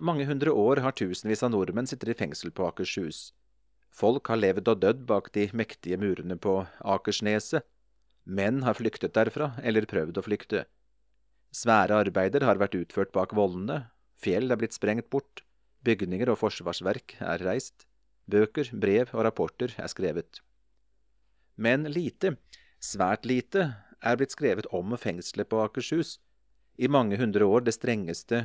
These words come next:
og mest fryktede, i alle fall mest omtalte i landet. Et slags historisk mørke har fått senke seg over de mange menneskene som har levd og virket her.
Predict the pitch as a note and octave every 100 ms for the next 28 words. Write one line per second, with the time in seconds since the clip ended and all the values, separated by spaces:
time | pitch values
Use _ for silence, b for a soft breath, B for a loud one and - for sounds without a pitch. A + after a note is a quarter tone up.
0 | A2 G#2+ E2+ - - C3+ - - G2+ D#3+
1 | b b b b C3 A#2 F2+ A#2 B2+ A2
2 | G#2 F#2+ - F2 E2+ F2+ G#2+ G#2 G2+ C3
3 | A#2 F2+ F2 F2+ - _ _ _ _ _
4 | _ _ _ _ _ - G#2+ - G#2+ -
5 | - A#2 G#2 F2 A2 - B2 A#2+ - -
6 | F3+ D3+ B2+ - B2+ E2+ - - A2 G2
7 | G2+ G#2+ F#2 F#2 G#2 F2 - - A#2+ A2+
8 | G#2 G2 D#2+ E2 F#2+ F#2+ - F2 G#2 E2+